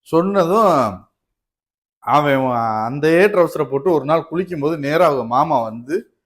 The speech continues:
"திருட்டு கம்முனாட்டி, ஏன்டா இப்படி பண்றேன்னு?" திட்டி ட்ரவுசரை கலட்டுறான்னு உருவிட்டு போயிடுறாரு குளத்துக்குள்ள இருந்து. இவனுக்கு பாலு வீடு முப்பது அடி தூரத்துல தான் வீடுன்றதுனால எப்பயுமே இவன் வந்து துவட்டுற துண்டு குண்டோ எடுத்துட்டு போறதில்ல. போய் நேரா குளிச்சுட்டு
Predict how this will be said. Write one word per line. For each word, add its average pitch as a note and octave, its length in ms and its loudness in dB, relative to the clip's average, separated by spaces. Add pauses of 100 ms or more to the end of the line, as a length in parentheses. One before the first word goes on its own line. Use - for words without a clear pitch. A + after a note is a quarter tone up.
(320)
"திருட்டு F3 280 -8
கம்முனாட்டி, D#3+ 500 -6
ஏன்டா E3+ 440 0
இப்படி C#3+ 100 -6
பண்றேன்னு?" C3+ 520 -4
திட்டி F3+ 480 -6 (640)
ட்ரவுசரை F#3 360 4
கலட்டுறான்னு D#3+ 640 2
உருவிட்டு E3 500 -2
போயிடுறாரு C3 400 0
குளத்துக்குள்ள C#3 400 -4
இருந்து. A2+ 300 -6 (1040)
இவனுக்கு F#3 420 -2
பாலு G3+ 400 4
வீடு G3+ 200 0
முப்பது G3+ 460 0
அடி F3 140 -2
தூரத்துல F#3 400 -2
தான் F#3 180 -2
வீடுன்றதுனால E3+ 760 -2
எப்பயுமே G#3 360 -2
இவன் G#3+ 120 -4
வந்து E3+ 560 -2
துவட்டுற E3+ 500 0
துண்டு F3 320 -4
குண்டோ E3+ 160 -4
எடுத்துட்டு D#3 520 -4
போறதில்ல. A2 300 -4 (680)
போய் F3+ 180 4
நேரா G3+ 240 2
குளிச்சுட்டு F3+ 400 -4